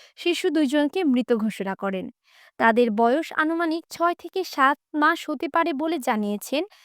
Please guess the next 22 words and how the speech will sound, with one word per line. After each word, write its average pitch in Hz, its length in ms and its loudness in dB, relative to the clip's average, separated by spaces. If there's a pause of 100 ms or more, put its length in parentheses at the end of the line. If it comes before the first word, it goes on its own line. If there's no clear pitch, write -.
(140)
নিহত 247 320 2
দুই 240 280 0
শিশুর 320 320 -6
চাচা 302 400 0
মোহাম্মদ 240 500 0
সাকিব 233 400 -2 (100)
মিয়া। 175 180 -6 (640)
পারিবারিক 349 600 4
কলহের 320 460 0
জেরে 240 340 0 (400)
ওই 240 200 2
দুই 269 280 0
শিশুর 359 420 -2 (120)
মা 240 240 4 (100)
অথবা 339 440 0
বাবা 226 380 2 (420)
এই 277 160 0
ঘটনা 277 500 -2
ঘটিয়ে 285 400 0
থাকতে - 360 -4 (120)
পারে 320 200 2
বলে 247 260 2